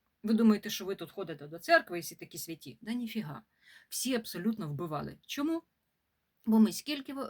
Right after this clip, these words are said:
уже життів жили, уже навіть не знаємо. І в тому, хоч якусь скотинку, але ми вбили, щоб вижити. Да? Т-,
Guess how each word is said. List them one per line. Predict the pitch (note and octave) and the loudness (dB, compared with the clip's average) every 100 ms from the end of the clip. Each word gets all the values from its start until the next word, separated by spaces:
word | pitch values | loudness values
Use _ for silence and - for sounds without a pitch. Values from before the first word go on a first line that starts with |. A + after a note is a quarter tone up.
| C4 | -4
уже | B3+ B3 A3+ B3 A#3+ G#3 | -4 -2 0 2 0 0
життів | G3+ A3+ A#3 A3 | 0 0 0 -2
жили, | F3 A3 A3+ G#3+ - - - - | 2 2 4 2 -4 -18 -20 -6
уже | G3 | 0
навіть | G#3+ G3+ G3 | 2 2 0
не | G#3 | -4
знаємо. | D#3+ F3 D3 D3 - - - | -4 -2 -2 -4 -10 -12 -2
І | A#3+ A#3+ A#3 | 2 4 4
в | A3 | 4
тому, | C#4+ C4 G#3+ - - - - - - | 2 2 2 0 -16 -20 -20 -20 -4
хоч | D4 A3 | 0 2
якусь | A#3+ C#4+ C#4+ A3 | 4 4 4 4
скотинку, | - C4+ D#4+ F4 A#3 | 4 2 4 2 4
але | G#3+ A#3+ | 6 8
ми | A3+ | 8
вбили, | G#3 D#3+ F3 E3 | 8 4 4 2
щоб | - F3+ D#3 | -2 -4 -4
вижити. | D#3+ D3 C3+ - - - _ | -4 -4 -4 -8 -12 -16 _
Да? | A3+ E4+ | -6 -6
Т-, | F#4 - | -6 -10